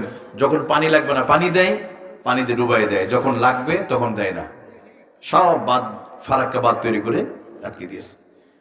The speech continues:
তো যাই হোক, এই জন্য বলছিলাম, এই জন্য এই ভেজাল দূর করতে হলে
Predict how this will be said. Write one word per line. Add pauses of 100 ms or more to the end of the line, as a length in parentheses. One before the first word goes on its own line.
(560)
তো
যাই
হোক, (220)
এই
জন্য
বলছিলাম,
এই
জন্য
এই
ভেজাল
দূর
করতে
হলে